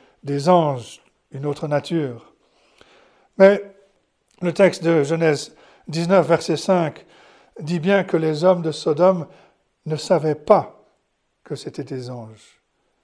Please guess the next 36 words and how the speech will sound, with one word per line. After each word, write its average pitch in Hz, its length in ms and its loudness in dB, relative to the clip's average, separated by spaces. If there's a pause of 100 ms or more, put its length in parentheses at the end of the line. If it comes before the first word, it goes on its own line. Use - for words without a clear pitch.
(240)
qui - 100 -18
étaient 135 220 -10
venus 123 380 -12 (480)
chez - 200 -12
Lot. - 560 -14 (400)
Ils 165 100 -4
n'avaient 185 180 4
aucune 214 320 4
idée 190 320 2
de 165 100 -2
la 156 160 -2
signification 160 760 -8
spirituelle 165 800 -4 (400)
de 151 100 -4
la 139 160 4
visite 151 560 -6
des 139 240 -6
anges 143 380 -6 (260)
chez 147 220 -8
Lot, 131 260 -8
parce - 160 -6
qu'ils 151 160 -8
disent 208 360 -4
à 151 80 -2
Lot, « 127 260 -10 (320)
Où 175 160 -4
sont 156 200 -12
les 131 260 -12
hommes ? » 113 240 -14 (2500)
Et 147 80 -10
de 151 80 -2
plus, 190 360 0
le 156 120 -2
jugement 175 480 0
contre 156 360 -8
Sodome 143 560 -8